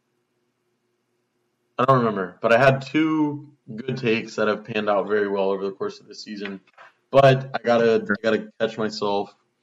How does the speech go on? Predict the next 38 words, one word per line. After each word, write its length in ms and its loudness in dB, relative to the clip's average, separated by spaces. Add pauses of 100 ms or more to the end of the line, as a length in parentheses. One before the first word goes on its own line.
(520)
And 320 -4
I 140 0
actually 240 -2
had 100 2
the 60 0
Browns 640 0
in 280 -6
one 120 -4
of 100 -4
our 100 0
very 240 -2
first 360 -8
podcasts 480 -4
this 200 -14
year 100 -8
in 60 -8
the 60 -8
offseason, 680 -8 (320)
having 280 -2
the 160 -8
N 100 -8
F 140 -10
L's 220 -4
best 320 -6
record. 560 -6 (600)
And 580 -6
now 260 0
it 40 -2
looks 180 -4
like 140 -2
they're 100 -8
not 140 0
even 100 -6
gonna 140 -6
make 120 -10
the 60 -18
playoffs. 460 -4
So 580 -6